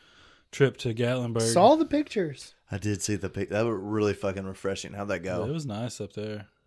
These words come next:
Speaker 1: It was real nice.
Speaker 2: I always
Speaker 1: It was,
Speaker 2: wanna
Speaker 1: it was
Speaker 2: be in the
Speaker 1: also
Speaker 2: mountains.
Speaker 1: convenient being in Tennessee in a cabin on a Sunday where I could live bet, you
Speaker 3: Live
Speaker 1: know?
Speaker 3: bet. And we're gonna go back to that real quick. This is our first time back, so guys, our,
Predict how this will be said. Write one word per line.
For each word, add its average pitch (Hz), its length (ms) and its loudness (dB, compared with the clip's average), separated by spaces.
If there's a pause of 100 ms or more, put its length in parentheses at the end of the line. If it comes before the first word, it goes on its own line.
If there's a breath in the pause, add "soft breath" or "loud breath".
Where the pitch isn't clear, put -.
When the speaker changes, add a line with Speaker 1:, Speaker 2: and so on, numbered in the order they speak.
Speaker 1:
It - 20 -16
was 120 140 -16
real 107 140 -6
nice. 104 460 -12 (760 soft breath)
Speaker 2:
I 170 40 -6
always 170 240 10
Speaker 1:
It - 20 -2
was, - 0 -
Speaker 2:
wanna 151 80 2
Speaker 1:
it 147 40 6
was 131 80 4
Speaker 2:
be 143 40 6
in 139 40 10
the 143 40 10
Speaker 1:
also 143 200 6
Speaker 2:
mountains. 127 160 2
Speaker 1:
convenient 113 440 -2
being 110 400 0 (600 soft breath)
in 123 180 -2
Tennessee 117 560 0
in 107 80 0
a 101 60 -6
cabin 104 640 -4 (380)
on 113 160 -8
a 95 60 -10
Sunday 104 580 -6 (240)
where 110 140 -6
I 101 40 -6
could 98 200 -10
live 101 300 -6
bet, 104 280 -6
you 113 60 -12
Speaker 3:
Live 101 100 -8
Speaker 1:
know? 107 140 -6
Speaker 3:
bet. 98 340 0 (300 loud breath)
And 107 120 -2
we're 123 100 4
gonna 143 160 4
go 117 140 6
back 113 280 8
to 120 100 0
that 113 160 8
real 117 160 4
quick. 117 420 4
This 110 200 -4
is 110 140 -2
our 104 80 0
first 107 260 -2
time 104 200 -2
back, 98 340 2
so 98 140 -4
guys, 104 360 2
our, 104 220 2